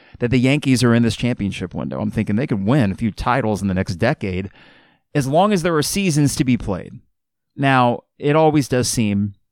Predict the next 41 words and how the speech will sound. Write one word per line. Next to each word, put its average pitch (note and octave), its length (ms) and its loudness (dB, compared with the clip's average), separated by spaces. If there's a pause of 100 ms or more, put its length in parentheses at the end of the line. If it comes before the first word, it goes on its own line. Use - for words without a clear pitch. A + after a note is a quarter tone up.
(560)
as A#2+ 120 0
I A2+ 60 4
think A#2 160 0
that C#3 160 -2
line G#2 240 0
from G#2+ 160 -4
The G2 60 -2
Dark G#2 260 -4
Knight, F#2 300 -4
"It's - 340 -12
always A#2 240 -2
darkest G#2+ 360 -2
before G#2+ 240 -4
the G#2 100 -2
dawn." A2+ 420 -2
I - 60 -8
think G2+ 180 -6
Alfred G#2+ 380 -6
says G2+ 220 -4
that G2 220 -4
to G2+ 300 -6
Bruce A2 260 -4
Wayne. - 280 -10 (640)
And C3 200 -2
it B2+ 180 -6
does B2+ 300 0
feel G#2+ 540 -4 (320)
like B2+ 240 -2
we C3 140 -6
could C3 140 -6
wake B2+ 280 -4
up A2+ 260 -2 (220)
in B2 100 -4
a A#2+ 40 0
week G#2 220 -4
from G2 140 -4
now F2 400 -2
with G#2 200 -8
a F#2+ 80 -6
schedule B2+ 540 -2
established. G2+ 680 -4